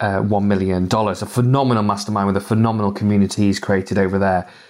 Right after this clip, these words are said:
Roland is a super experienced and skilled in building businesses and exiting them for value. And in this episode, the part two,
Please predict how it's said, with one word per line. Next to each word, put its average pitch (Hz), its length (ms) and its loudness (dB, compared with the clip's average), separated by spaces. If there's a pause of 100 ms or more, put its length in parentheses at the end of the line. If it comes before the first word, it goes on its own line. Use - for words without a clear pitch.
(260)
Roland 120 320 2
is 104 140 -6
a 107 60 -4
super 147 460 0
experienced 120 840 2
and 107 220 -2
skilled 139 560 2
in 107 220 0
building 139 420 2
businesses 104 600 0
and 107 120 0
exiting 107 540 -2
them 95 100 0
for 95 160 -6
value. 120 580 2 (800)
And 120 140 4
in 120 140 6
this 214 200 2
episode, 117 480 0
the 101 60 -2
part - 400 0
two, 127 400 0